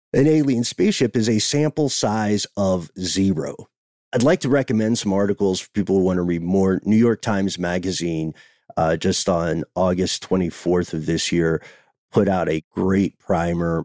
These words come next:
and background on, on the work of Doctor, uh, Professor Loeb. It says, uh, the title is How a Harvard Professor Became the World's Leading Alien Hunter. You can also read his, uh,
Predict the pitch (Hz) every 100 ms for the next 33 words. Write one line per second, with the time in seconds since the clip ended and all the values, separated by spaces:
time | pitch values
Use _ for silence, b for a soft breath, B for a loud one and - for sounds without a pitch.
0 | _ - 80 80 - 104 - - 80 71
1 | - - - 82 80 78 80 - _ -
2 | 95 85 80 87 110 110 80 76 76 -
3 | - 90 - 80 85 - 80 80 78 78
4 | b b b 80 - - 87 80 80 -
5 | 110 98 87 90 101 90 85 - 92 87
6 | 76 - 98 92 104 - - 80 110 113
7 | - 85 80 78 87 82 78 85 90 87
8 | - 82 90 87 92 90 - 85 85 82
9 | 82 80 73 - 95 92 - 58 50 B
10 | B B B B 98 110 - 104 98 101
11 | 107 117 - 104 98 85 90 87 90 80
12 | - 92 85 80 80 80 80 78